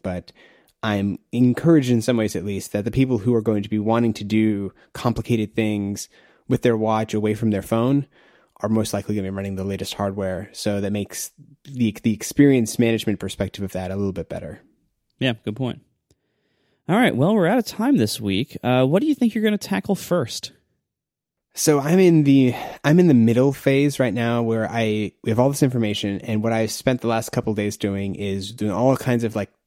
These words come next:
Speaker 1: the rough prototypes, like, the sort of make, make a branch in my source repository and just, like, try ten things and throw them, throw them all away, just trying to understand what's new and how things, how, where I should go next.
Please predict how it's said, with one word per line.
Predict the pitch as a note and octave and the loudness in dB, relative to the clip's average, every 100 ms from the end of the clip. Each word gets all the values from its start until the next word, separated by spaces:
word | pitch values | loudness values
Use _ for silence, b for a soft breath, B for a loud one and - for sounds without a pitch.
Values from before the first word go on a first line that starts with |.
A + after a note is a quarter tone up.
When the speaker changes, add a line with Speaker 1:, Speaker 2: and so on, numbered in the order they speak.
| - | -4
Speaker 1:
the | G#2+ G#2 | -2 -2
rough | G2 A2 A#2+ - | -2 0 0 -2
prototypes, | - A#2+ G#2+ - A2 G#2+ - - - _ _ _ _ _ _ _ - - | 0 0 -2 -4 -2 -2 -4 -10 -12 _ _ _ _ _ _ _ -20 -4
like, | A2+ G2+ - | -4 -4 -2
the | G#2+ G#2+ G#2+ G#2+ | 0 0 0 -2
sort | - A#2+ | -2 -2
of | G2 G2 - B2 B2 - | -2 -6 -16 -18 -14 0
make, | B2+ B2 | 4 6
make | A#2+ A#2+ | 4 2
a | |
branch | A#2+ A2+ A2+ - | 0 2 2 -2
in | - A2+ A2 | -4 0 0
my | G#2+ G#2+ G#2 | 0 0 -2
source | G2 B2 A2 | -2 -2 -2
repository | - - G2+ G#2 G#2+ G#2 | -4 -4 -4 -2 -2 -2
and | F#2+ | -2
just, | G2 F#2 - | -4 -4 -4
like, | G2 F#2 - b b | -4 -4 -10 b b
try | - - G#2+ | -8 0 0
ten | G#2+ A#2 A2 | 0 0 0
things | A2 A2 A2 A2 - B B B | 0 0 0 -2 -8 B B B
and | G#2+ G2+ | -2 -2
throw | - B2 G#2+ | -2 0 2
them, | A2 | 0
throw | G#2 A#2 | 0 0
them | G#2+ | 2
all | G2+ G2+ | 0 0
away, | G2+ G#2 G#2 G#2 | 0 0 -2 -4
just | - - | -4 -6
trying | - A#2+ | -2 -2
to | A#2 | 0
understand | A#2 G#2+ - - G2 A2 C#3 C#3+ | 0 -2 -2 -4 0 2 0 -2
what's | C3+ C#3 - | -2 0 4
new | C#3+ D3+ D#3+ | 6 6 2
and | A#2 | -2
how | G2+ A2+ | -4 -4
things, | A#2 A#2+ G#2+ | 0 -2 -2
how, | - | -4
where | A#2 A2+ A#2+ | -2 0 0
I | |
should | A#2+ B2 | 0 -2
go | B2 A#2+ | 2 2
next. | B2+ B2+ - | 2 -2 -10